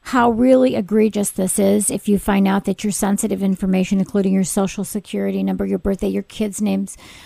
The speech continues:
all of your account numbers, all of that has been breached. Unless someone is a victim of identity theft, the courts have just been saying, "Well,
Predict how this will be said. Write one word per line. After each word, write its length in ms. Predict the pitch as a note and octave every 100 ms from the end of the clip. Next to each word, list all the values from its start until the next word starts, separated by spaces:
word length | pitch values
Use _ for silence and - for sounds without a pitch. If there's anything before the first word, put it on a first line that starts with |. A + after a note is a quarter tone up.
| -
all 180 | - G#3
of 100 | G#3
your 160 | G3+ G3+
account 380 | - A3 G3 A3
numbers, 420 | G3+ G3 G3+ - -
all 200 | G#3 G#3+
of 100 | G3
that 160 | G3
has 180 | G#3+ F#3+
been 180 | G3+ F#3+
breached. 560 | G3+ G3+ G#3 - - - _ _ _ -
Unless 540 | B3 A3 A3+ B3+ D#4+ -
someone 500 | - D4 C4+ B3+ B3+
is 240 | A#3+ G#3+ B3
a 120 | A3
victim 420 | G3 G#3+ - G#3
of 140 | G3 F#3+
identity 580 | F#3 G#3+ G#3 A3 G#3
theft, 320 | G3+ G3+ G3 -
the 80 |
courts 320 | - A#3 A3+ A#3
have 140 | G#3+
just 240 | G#3+ G3+
been 160 | G#3+ G3+
saying, 420 | - G#3 G3 G3+
"Well, 560 | A#3 A#3+ A#3+ A#3+ A#3+